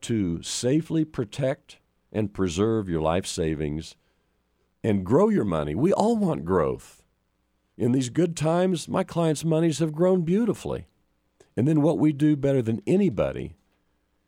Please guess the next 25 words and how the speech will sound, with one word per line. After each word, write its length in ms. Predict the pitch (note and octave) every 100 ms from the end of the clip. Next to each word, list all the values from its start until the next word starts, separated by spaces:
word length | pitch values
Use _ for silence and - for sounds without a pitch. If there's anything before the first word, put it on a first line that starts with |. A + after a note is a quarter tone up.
| _
is 300 | B2 A2+ G2
we 120 | G2
lock 360 | F#2+ G2 C3 -
in 140 | C#3
these 240 | B2 B2 G#2
gains 460 | A#2+ A#2 G#2 E2+
each 200 | G2 A2
and 80 | A#2
every 280 | A2 G#2 F#2+
year, 240 | G2+ G#2
and 180 | - G2+
we 120 | G#2
never 320 | A#2+ D#3 C#3 B2
expose 480 | - - A#2 G#2+
them 140 | A2 G2+
to 120 | G#2
risk 340 | F#2 G2+ -
again. 480 | E2+ F2+ G2+ D2+ A1 - _ _ _ _ _ _ _
Does 180 | - C3 -
anybody 760 | C#3+ A3+ A#3 C#3 F2 B1 B1 - _ _ _ _
have 240 | A2+ G2+
that 200 | F2+ F#2+
available 460 | F2+ E2 E2+ D2+ C#2
to 240 | - D#2
them? 240 | C2 C2